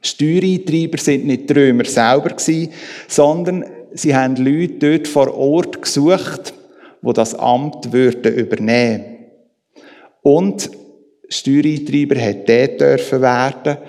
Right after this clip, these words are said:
wo in den Römer dazumal am meisten gebietet hat. Für diese Tätigkeit hat es kein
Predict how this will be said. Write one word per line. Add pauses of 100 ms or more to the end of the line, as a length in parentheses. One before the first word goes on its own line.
(300)
wo
in
den
Römer
dazumal (140)
am
meisten
gebietet
hat. (1800)
Für
diese
Tätigkeit (300)
hat
es
kein